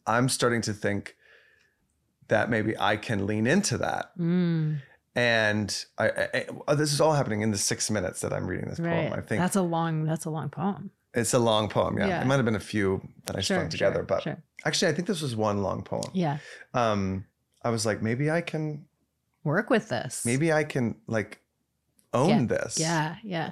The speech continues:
Speaker 1: And, and, and I, so I, every time, every time something k-, was coming up, I thought,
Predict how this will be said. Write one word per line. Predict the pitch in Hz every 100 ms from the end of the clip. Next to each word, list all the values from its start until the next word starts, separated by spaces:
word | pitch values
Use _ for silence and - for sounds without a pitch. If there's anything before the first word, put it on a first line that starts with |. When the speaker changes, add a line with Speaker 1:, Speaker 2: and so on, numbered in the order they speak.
| -
Speaker 1:
And, | 135 120 -
and, | 110 104 95 - - _ -
and | 113 110
I, | 110
so | - 131
I, | 117 -
every | 131 143
time, | 156 147 131 110 _ _ _ _ _ _
every | 131 143
time | 156 135
something | 139 131 120 - -
k-, | -
was | 123 -
coming | 127 139
up, | 190
I | 113
thought, | 110 110 -